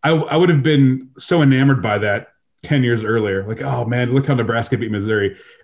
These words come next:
And then I think they, they, they, they sustained the fifth down with Colorado, and then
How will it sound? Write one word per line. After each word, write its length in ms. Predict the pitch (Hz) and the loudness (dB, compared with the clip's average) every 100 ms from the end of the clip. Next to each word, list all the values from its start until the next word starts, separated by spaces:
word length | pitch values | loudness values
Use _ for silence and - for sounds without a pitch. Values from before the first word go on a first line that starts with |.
| - | -4
And 160 | 120 | 0
then 420 | 120 113 107 110 - | 0 0 -2 -4 -8
I 100 | 117 | -10
think 240 | 107 117 101 | -4 -4 -2
they, 180 | 110 | -4
they, 320 | 110 104 117 117 | -6 -6 -6 -6
they, 380 | 110 123 120 | -2 0 0
they 260 | 135 117 123 | -2 -4 -6
sustained 420 | 123 - 151 135 | -6 -4 0 0
the 40 | 104 | 0
fifth 320 | - 143 101 | -2 -4 -2
down 380 | 113 123 131 117 | -2 2 2 0
with 160 | 107 | -4
Colorado, 680 | - 120 113 117 127 131 131 _ _ _ _ _ | -4 -4 -2 -2 0 -2 -4 _ _ _ _ _
and 200 | 117 113 | -2 0
then 500 | 113 110 110 120 - | 2 0 0 -4 -8